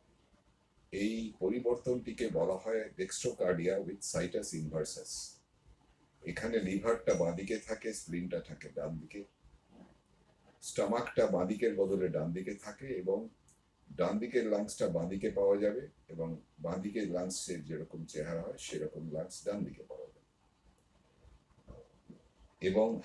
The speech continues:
হার্টের যে চেম্বারগুলো, যেগুলো রাইট সাইডের চেম্বার, সেটা বাঁদিকে পাওয়া যাবে, লেফট সাইডের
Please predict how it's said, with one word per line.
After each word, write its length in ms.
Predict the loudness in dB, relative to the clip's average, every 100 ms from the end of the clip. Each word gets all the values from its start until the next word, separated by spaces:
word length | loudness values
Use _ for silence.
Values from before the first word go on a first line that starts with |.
| 4
হার্টের 420 | 4 6 2 2
যে 140 | 0
চেম্বারগুলো, 760 | 2 4 8 8 6 0 -6 -8 -14 _ _ _
যেগুলো 400 | -4 0 4 4
রাইট 220 | 6 4 4
সাইডের 420 | 6 6 6 2 0
চেম্বার, 420 | 2 4 4 4 0 _ _ _
সেটা 280 | -10 0 2
বাঁদিকে 400 | 2 0 0 2
পাওয়া 260 | 4 4
যাবে, 260 | 6 4 2
লেফট 200 | 0 -2
সাইডের 300 | 4 4 4